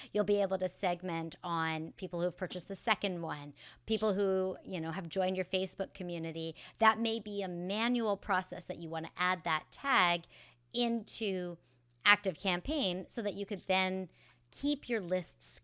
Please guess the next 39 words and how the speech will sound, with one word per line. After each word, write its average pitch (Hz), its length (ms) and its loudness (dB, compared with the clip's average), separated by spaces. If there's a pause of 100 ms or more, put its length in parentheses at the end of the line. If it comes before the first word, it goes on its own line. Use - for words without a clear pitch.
current, - 720 -4 (320)
um, 170 400 0 (280)
making 226 360 0
it 190 100 -4
so 202 160 -2
that 175 220 -2
you 190 180 -4
know 175 360 -2
who's 196 260 -8
in 190 120 -4
your 170 120 -6
Facebook 180 440 -6
group 214 240 -6
and 165 140 -8
who's 160 240 -8
not 185 520 -2 (280)
of 202 160 2
your 180 120 -2
purchasers - 760 -6
may 196 240 0
be 190 160 0
a 160 60 -2
very, 175 360 -2
very 170 280 -4
valuable 170 720 -4 (380)
piece - 240 0
of 185 100 -2
information 160 640 -4
that 151 120 -10
you 165 120 -10
could 156 180 -10
do. 233 300 -4
'Cause, 220 220 -8 (640)
you 220 120 -2
know, 202 100 0
maybe 208 260 2
there's 233 180 -2
people 240 240 -6
who 208 260 -4